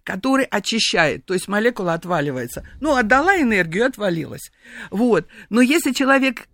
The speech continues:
э, мало занимается, мало слушает ароматы, мало, ну, иногда, то есть у него нет большого количества этих ферментов.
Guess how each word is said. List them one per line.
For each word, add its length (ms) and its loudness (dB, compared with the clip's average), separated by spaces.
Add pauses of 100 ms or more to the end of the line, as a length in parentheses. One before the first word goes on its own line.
(380)
э, 240 4
мало 420 4
занимается, 800 0
мало 300 2
слушает 560 -4
ароматы, 560 -2 (260)
мало, 340 0
ну, 200 4
иногда, 680 4 (320)
то 80 0
есть 120 2
у 80 2
него 140 8
нет 220 6
большого 340 -2
количества 480 -6
этих 180 -18
ферментов. 500 -12